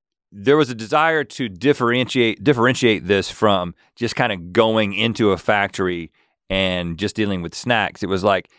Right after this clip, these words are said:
can we expand that into just America's favorite food brands? So that might be a restaurant. It might be somebody who makes a, s-, a snack, but just a, f-, a,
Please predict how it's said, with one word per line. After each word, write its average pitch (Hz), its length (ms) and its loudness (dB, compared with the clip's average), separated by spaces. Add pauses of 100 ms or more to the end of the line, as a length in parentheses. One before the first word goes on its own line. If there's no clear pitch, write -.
(120)
can 117 160 -6
we 120 140 -2
expand 156 640 0
that 120 180 4
into 110 260 0
just 101 380 2
America's 117 580 0
favorite 104 540 0
food 156 640 0
brands? 87 480 -2
So - 180 -8
that 127 120 6
might 123 240 0
be 110 120 2
a 95 100 4
restaurant. 120 760 2 (320)
It 95 140 -8
might 117 420 -2
be 127 380 2
somebody 104 380 0
who 95 40 2
makes 92 320 -4
a, 87 40 -8
s-, - 200 -12
a 87 60 -8
snack, 87 540 -4 (640)
but 117 380 0
just 143 240 0
a, - 100 -2
f-, - 240 -2
a, 123 240 4